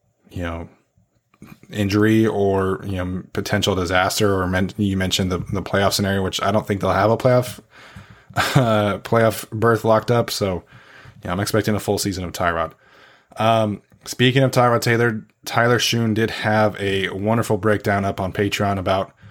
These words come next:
why he in particular believes in Tyrod. He's obviously been kind of the captain of the ship in terms of the Tyrod, I don't wanna say hype train, because Tyler's also very realistic. Like, he's not expecting a four thousand yard season out of Tyrod, but he's been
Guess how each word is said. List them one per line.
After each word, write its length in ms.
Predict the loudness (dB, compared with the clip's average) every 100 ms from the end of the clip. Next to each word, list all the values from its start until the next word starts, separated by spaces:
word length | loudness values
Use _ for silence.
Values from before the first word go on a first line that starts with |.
| -10
why 180 | -4 -4
he 480 | 0 2 4 4 0
in 100 | -4
particular 440 | -4 -2 -2 -2
believes 440 | -2 -2 -4 -6 -8
in 220 | -6 -6
Tyrod. 380 | -4 -2 -2 -2
He's 160 | -4
obviously 320 | -4 -4 -4 -4
been 340 | -4 -6 -10 -8
kind 180 | -4
of 60 | -4
the 80 | -4
captain 400 | -2 -2 -2 -4
of 100 | -4
the 80 | -4
ship 320 | 0 0 -2
in 80 | -4
terms 240 | -4 -4
of 140 | -6
the 80 | -6
Tyrod, 500 | -4 -2 0 0 -2
I 40 | -6 -20 -20 -20 -20 -20 _
don't 100 | 0
wanna 120 | 2
say 120 | 2 2
hype 240 | 0 0
train, 180 | 0 2
because 220 | 2 2
Tyler's 300 | 4 4 2
also 240 | 0 0
very 260 | -2 -2 -2
realistic. 540 | -2 -4 -4 -4 -4
Like, 240 | -4 -6 -10 -20 -20 -20 _ -2
he's 160 | 0
not 140 | 2 0
expecting 420 | 0 -2 -2 -4
a 40 |
four 220 | -2 -2
thousand 360 | 0 -2 -2 -4
yard 520 | -4 -2 -2 -4 -8 -16 _ _
season 420 | -2 2 2 2
out 160 | 0 -2
of 60 | -2
Tyrod, 340 | 0 0 0
but 120 | -2
he's 260 | 0 0 0
been 420 | 2 2 0